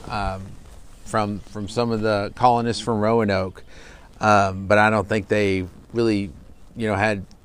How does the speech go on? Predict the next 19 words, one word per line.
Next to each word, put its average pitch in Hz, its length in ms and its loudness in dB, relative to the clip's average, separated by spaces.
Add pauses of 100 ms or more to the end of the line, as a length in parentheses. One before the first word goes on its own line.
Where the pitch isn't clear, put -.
(320)
hard 110 260 6
evidence 101 380 2
to 101 80 -4
say 101 220 2
that, 95 180 -2
yes, 76 680 -4
that 98 180 -4
they 98 140 0
went 95 200 -2
to 104 80 -8
go, 92 400 -2
uh, 92 320 -6 (280)
that, 95 140 -4 (160)
yes, 107 300 0
these 92 140 -6
Native 101 180 -2
Americans, 95 460 -4
they 98 260 -2
are 95 480 0